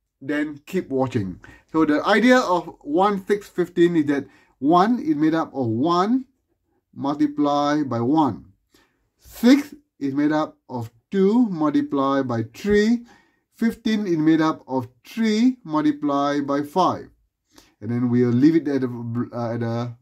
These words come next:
uh, later on. Forty-five is made up of nine, no, sorry, five multiplied by nine. Sixty-six is made up of six multiplied by eleven. And ninety-one is made up of seven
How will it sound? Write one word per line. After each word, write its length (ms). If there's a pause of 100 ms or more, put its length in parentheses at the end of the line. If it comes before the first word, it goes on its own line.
(300)
uh, 140
later 220
on. 380 (300)
Forty-five 720
is 160
made 220
up 200
of 340 (920)
nine, 800 (640)
no, 120
sorry, 220
five 640 (300)
multiplied 600
by 120
nine. 580 (380)
Sixty-six 640 (120)
is 120
made 180
up 160
of 180
six 500 (380)
multiplied 600
by 160
eleven. 720 (800)
And 180
ninety-one 580
is 140
made 220
up 200
of 180
seven 640